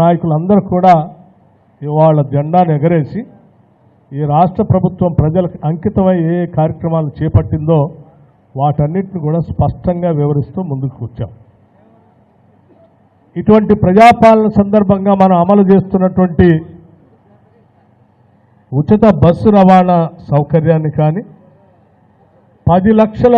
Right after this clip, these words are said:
వరకు ఉచిత వైద్యం చేపించుకునేటువంటి పేదలకు సంబంధించిన రాజీవ్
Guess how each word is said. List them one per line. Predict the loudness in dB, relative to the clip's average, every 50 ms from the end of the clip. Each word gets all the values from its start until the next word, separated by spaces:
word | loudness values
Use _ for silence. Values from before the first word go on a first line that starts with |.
| 4 4
వరకు | 2 2 0 -4 -6 -6 -4 -4 -6 -6 -6 -6 -8
ఉచిత | -6 -8 -8 -2 0 0 2 4 4
వైద్యం | 4 2 2 0 0 -2 -2 -2 -2 -4 -4
చేపించుకునేటువంటి | -4 -4 -2 -2 -4 -6 -6 -6 -6 -4 -2 -2 -2 0 0 0 0 0 0 -4 -6 -4 -2
పేదలకు | 0 0 0 2 0 -2 -2 -2 -4 -6 -6 -4
సంబంధించిన | -4 -4 -2 -4 -4 -4 -6 -6 -6 -4 -4 -4 -4 -6 -10 _ -20 _ _ _ _ _ _ _ _ _ -8 -4 0
రాజీవ్ | 2 4 4 4 4 2 0